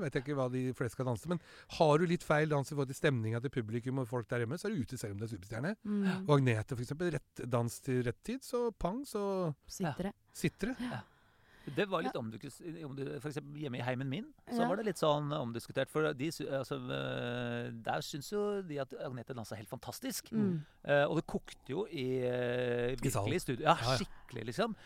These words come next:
Speaker 1: Hun ble
Speaker 3: Men
Speaker 1: så overrasket.
Speaker 3: hun ble, ja. Og
Speaker 1: Jeg
Speaker 3: så
Speaker 1: trampa selv, jeg synes det var dødskult. Jeg, jeg får gåsehud nå. Det
Speaker 2: Ja,
Speaker 1: fikk jeg.
Speaker 2: ja,
Speaker 3: Ja.
Speaker 2: det
Speaker 1: Og det er
Speaker 2: var jo
Speaker 1: sånn
Speaker 2: et
Speaker 1: øyeblikk.
Speaker 2: øyeblikk.
Speaker 1: Ja.
Speaker 3: Skikkelig
Speaker 2: Ja.
Speaker 3: øyeblikk. Men så fikk jeg bare sjuer
Speaker 1: Ja, jeg ble så
Speaker 3: av
Speaker 1: overrasket
Speaker 3: både Trine og Merete. Hva skjedde der?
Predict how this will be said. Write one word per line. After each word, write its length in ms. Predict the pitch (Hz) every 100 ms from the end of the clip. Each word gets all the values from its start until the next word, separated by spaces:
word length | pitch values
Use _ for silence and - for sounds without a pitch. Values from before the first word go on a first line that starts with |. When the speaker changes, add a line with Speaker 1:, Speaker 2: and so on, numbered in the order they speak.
| - 147
Speaker 1:
Hun 140 | 156
ble 100 | 139
Speaker 3:
Men 80 | -
Speaker 1:
så 100 | 131
overrasket. 300 | 113 113 175 - -
Speaker 3:
hun 160 | 160 190
ble, 120 | -
ja. 120 | 208 - - - -
Og 80 | -
Speaker 1:
Jeg 20 |
Speaker 3:
så 60 | 143
Speaker 1:
trampa 140 | - 120
selv, 160 | 160
jeg 60 | 196
synes 120 | 127
det 100 | 131
var 140 | - -
dødskult. 280 | - 196
Jeg, 140 | 147 135
jeg 120 | 135
får 100 | 135
gåsehud 320 | 123 104 123 110
nå. 240 | 117 208 -
Det 100 | 247
Speaker 2:
Ja, 160 | 254 269
Speaker 1:
fikk 40 | 160
jeg. 100 | 208 - -
Speaker 2:
ja, 60 | 180
Speaker 3:
Ja. 80 |
Speaker 2:
det 0 |
Speaker 1:
Og 40 | 220
det 140 | 226
er 40 | 208
Speaker 2:
var 80 | 175
jo 80 |
Speaker 1:
sånn 60 | 226
Speaker 2:
et 100 | 311 294
Speaker 1:
øyeblikk. 320 | 262 220 165 160
Speaker 2:
øyeblikk. 380 | 185 220 -
Speaker 1:
Ja. 100 | 151
Speaker 3:
Skikkelig 380 | 185 - - 208
Speaker 2:
Ja. 40 | 175
Speaker 3:
øyeblikk. 300 | 185 - - - - - _ _
Men 160 | 175 208
så 220 | - -
fikk 160 | 214 226
jeg 80 | 214
bare 140 | 214
sjuer 300 | 196 143 185 - _
Speaker 1:
Ja, 100 | 170 202 -
jeg 100 | 160
ble 100 | 156
så 80 | 143
Speaker 3:
av 60 | 123
Speaker 1:
overrasket 260 | 175 127 165
Speaker 3:
både 80 | 180
Trine 200 | 165 123
og 220 | 127 131
Merete. 240 | 147 127 185
Hva 80 | 185
skjedde 240 | 180
der? 100 | 196